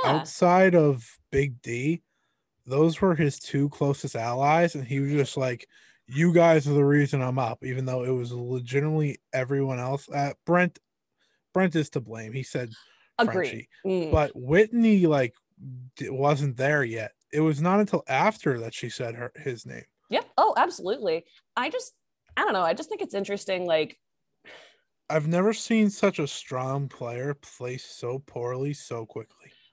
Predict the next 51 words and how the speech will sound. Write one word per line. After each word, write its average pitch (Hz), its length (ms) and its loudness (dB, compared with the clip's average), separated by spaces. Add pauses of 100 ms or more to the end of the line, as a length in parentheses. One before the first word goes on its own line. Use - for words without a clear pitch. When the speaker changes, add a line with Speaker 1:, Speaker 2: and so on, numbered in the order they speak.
Speaker 2:
Well, 294 480 4
Speaker 1:
'Cause - 80 -14 (640)
Speaker 2:
we're 294 120 -2
Speaker 1:
I 170 100 6
Speaker 2:
gonna 175 80 0
Speaker 1:
think 240 140 0
Speaker 2:
talk 330 140 6
Speaker 1:
he 185 40 0
could 330 120 4
have 269 100 8
Speaker 2:
about 233 140 4
Speaker 1:
been 175 120 2
Speaker 2:
his 220 220 4
Speaker 1:
really 131 120 -2
good. 135 60 -2
Speaker 2:
perspective 190 880 0 (380)
later, 156 420 -2
because, 214 480 0
I 262 60 2
mean, 247 220 0 (360)
it, 269 180 0
it's 285 180 -4
no 330 140 -2
surprise. 233 420 -2
Frenchie 302 300 -2
did 226 160 0
go 196 140 6
home 175 240 -2
this 165 200 -8
week. 165 220 -4
We're 190 100 -10
gonna 214 180 -4
really 233 440 -4
talk 208 220 0
about, 185 200 2
we 175 100 -2
talked 165 260 -6
about, 143 180 -6
I 147 80 -4
mean, 135 240 -8
we 139 100 -8
said 135 260 -8
Frenchie's 147 360 -6
demise. 131 480 -12
What 156 120 -2
else 147 220 -2
would 139 100 -6
this 143 180 -10
episode 127 360 -10
be 208 120 -2
about? 127 320 -4